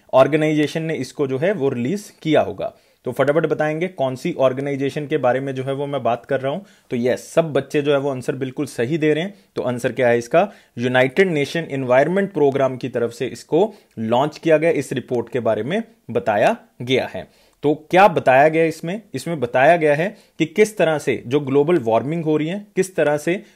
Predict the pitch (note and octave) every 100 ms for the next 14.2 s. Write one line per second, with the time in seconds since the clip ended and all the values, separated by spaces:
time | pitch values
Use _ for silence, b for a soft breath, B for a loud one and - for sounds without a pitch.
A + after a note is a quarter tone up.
0 | b C3 C#3 D3 E3+ A#2+ A#2+ D3+ F3 -
1 | C3 C#3 - D3+ E3+ - - C#3 G#2 -
2 | b b - C3+ C#3 C#3+ D#3+ F#3+ E3 C#3
3 | C3+ - C#3 F3+ F3+ E3 C#3 D3 D3 D3
4 | - - C3+ C3+ B2+ D#3 G#3+ A#2+ B2+ A#2+
5 | G2+ G2 G2 b b - C#3 F#3+ G3 -
6 | D#3 - G3+ G3 - F3 F3 F3 F3 F3
7 | F3 D#3+ E3 E3+ E3+ F3+ G#3 G3+ - B2+
8 | D#3 E3 D3+ - C#3+ - C3+ B2 A#2+ E3+
9 | F3 D#3 C#3 A2+ G#2 b b - C#3+ F3+
10 | E3+ D#3 D3+ C#3+ C#3+ C3 C3 B2+ B2 C3+
11 | G3 - B2+ - - B2+ D#3+ F3+ A2 A2+
12 | C#3+ C#3 C3+ C3 B2+ C3+ C3+ B2+ F#3+ G3+
13 | b b C#3 E3 E3+ C#3 C#3 - G3+ E3+
14 | D3+ F#3+